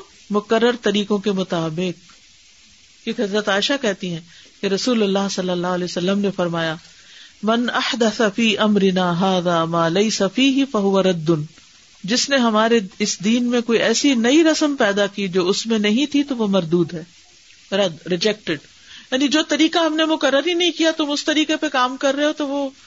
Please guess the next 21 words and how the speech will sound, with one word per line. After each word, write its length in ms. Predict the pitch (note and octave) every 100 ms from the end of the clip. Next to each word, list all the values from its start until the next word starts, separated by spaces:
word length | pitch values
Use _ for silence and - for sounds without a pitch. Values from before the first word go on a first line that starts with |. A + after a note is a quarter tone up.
| - -
قبول 320 | C4+ D#4 F4
ہی 60 | F4+
نہیں، 180 | A3+
ریجیکٹڈ 500 | G3+ G3 A#3 - E4
ہے۔ 80 | F#3 - - - - - - _ -
مثلاً 400 | A3+ - A3+ C4+ F#4+ - - - -
آپ 280 | C#4 A3+ A3+
کسی 200 | A#3+ B3+
کو 120 | A#3+
کوئی 120 | A#3+ A#3+
سیمپل 480 | A#3 G#3+ G3+ A#3
دیتے 280 | G3 F3+ G3
ہیں 160 | G3 G#3
کہ 120 | A3
ہمیں 260 | G#3 A3 A3+
اس 240 | C#4+ -
کے 100 | D#4
مطابق 560 | C4+ B3 G3+ G3 A#3+ -
پروڈکٹ 340 | G#3+ F#3 G3
بنا 320 | F#3 F3 D#3 D3
دو، 100 | C#3+